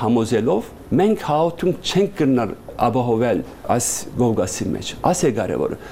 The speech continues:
որովհետև մենք հայերս գխորենք, "Օ, պատժենք Թուրքիայի,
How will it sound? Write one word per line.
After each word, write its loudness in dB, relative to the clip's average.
որովհետև 4
մենք 2
հայերս 2
գխորենք, 2
"Օ, 6
պատժենք 2
Թուրքիայի, -2